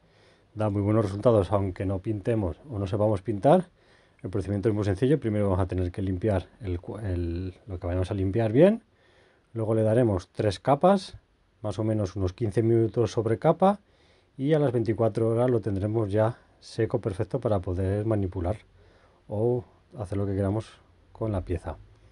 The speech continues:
Realmente es una solución bastante baratilla, como podemos ver, se aplica muy fácil, casi no deja imperfecciones aunque pintemos mal. Y lo que nos protegerá el cuadro, por ejemplo, yo lo he pintado aquí en el manillar porque quería probarlo,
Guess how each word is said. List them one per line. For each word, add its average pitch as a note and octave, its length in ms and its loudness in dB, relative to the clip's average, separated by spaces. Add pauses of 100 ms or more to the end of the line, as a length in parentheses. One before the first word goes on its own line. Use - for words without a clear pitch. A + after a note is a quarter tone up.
(640)
Realmente G#2+ 320 0
es - 160 -4
una A2+ 160 2
solución A2+ 420 2
bastante G2+ 440 -2
baratilla, G#2 520 0
como F#2 200 -2
podemos F#2+ 300 0
ver, A2 240 2
se G2 100 -8
aplica G2 280 -4
muy F#2+ 120 -2
fácil, A2 640 0 (640)
casi A2 300 0
no G#2 200 0
deja G2 220 -2
imperfecciones G2 760 -2
aunque G2 220 -2
pintemos F#2 480 -2
mal. A#2+ 280 6 (1040)
Y C#3 160 -2
lo E3 140 8
que C3+ 60 4
nos G#2+ 120 2
protegerá G2+ 460 -2
el G#2+ 100 0
cuadro, A#2 280 2
por G2+ 100 0
ejemplo, G#2+ 300 -2
yo G2 100 0
lo G#2 60 0
he G2 40 -2
pintado G#2+ 260 0
aquí G#2 80 0
en A2+ 60 2
el A2 60 2
manillar A2 340 2
porque G2 220 -4
quería F#2+ 200 -2
probarlo, C#3 480 2